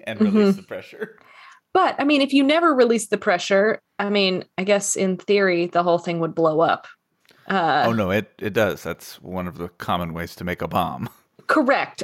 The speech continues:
Speaker 2: I mean, there's a few other elements involved, but that's not, neither here nor there. Um, so <laughs> we have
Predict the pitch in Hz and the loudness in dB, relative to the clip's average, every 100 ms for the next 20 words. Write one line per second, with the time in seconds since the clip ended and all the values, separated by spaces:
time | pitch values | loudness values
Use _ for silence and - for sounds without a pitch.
0 | 214 240 233 226 226 226 226 190 170 170 | -2 2 4 2 2 2 2 4 2 2
1 | 165 160 170 165 147 143 - 226 226 196 | 0 -2 -4 0 0 0 0 -2 0 -2
2 | 254 294 330 277 285 254 240 269 247 233 | 0 0 0 0 0 2 0 2 0 0
3 | 254 233 220 208 101 - _ _ _ 226 | 0 2 2 0 -2 -8 _ _ _ 0
4 | 269 208 - _ - 202 - 320 254 196 | 2 2 -2 _ -16 -10 0 2 4 2
5 | - - - - _ _ - - _ _ | -2 -10 -14 -20 _ _ -20 -20 _ _
6 | _ - 226 233 311 381 554 | _ -8 -4 0 4 4 4